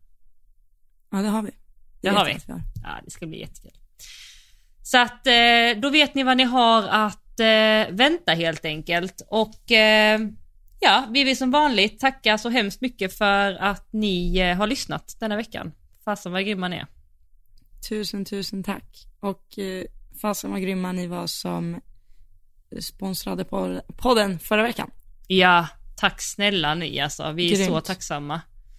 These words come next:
Speaker 1: Så då hoppas vi att det är lika många nya som gör det nu.
Speaker 2: Jättegärna. Vi, eh,
Speaker 1: Eller hur?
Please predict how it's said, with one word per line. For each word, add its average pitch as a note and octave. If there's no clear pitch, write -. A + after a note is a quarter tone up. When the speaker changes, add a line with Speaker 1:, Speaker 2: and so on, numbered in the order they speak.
Speaker 1:
Så -
då G3+
hoppas G3+
vi F#3+
att F#3
det G3
är F#3
lika F3+
många F3
nya B3
som F3+
gör F3
det E3+
nu. -
Speaker 2:
Jättegärna. D#3+
Vi, G3
eh, F#3+
Speaker 1:
Eller F#3+
hur? F#3